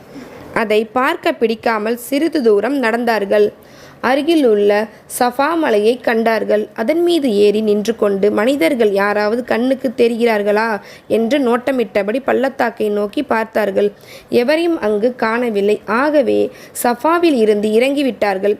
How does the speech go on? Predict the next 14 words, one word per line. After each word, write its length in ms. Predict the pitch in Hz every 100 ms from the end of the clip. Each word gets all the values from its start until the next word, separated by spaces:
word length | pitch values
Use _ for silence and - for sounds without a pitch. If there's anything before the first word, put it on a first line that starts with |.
| -
இறுதியில் 640 | 233 269 349 302 208 208 - - - - - - -
பள்ளத்தாக்கை 840 | - 254 311 359 294 240 - 226 226
அவர்கள் 580 | 208 208 208 208 202 208
அடைந்தபோது 760 | 214 254 285 285 220 202 220 214
தம் 380 | 208 208 220 - _ _ - - - - - - - - -
மேலங்கையின் 720 | 247 269 294 302 285 311 311 -
ஓரத்தை 500 | 233 247 240 220 208
உயர்த்தி 440 | 214 262 277 285
கொண்டு 520 | - 208 208 247 226 - - _ _ _ _ _ _ - - - - - - - -
சிரமப்பட்டு 840 | - 254 269 294 320 247 - 269 226
ஓடும் 340 | 220 220 247
ஒரு 240 | 214 214 240
மனிதனை 480 | 220 254 294 277
போன்று 640 | 262 214 208 220 262 202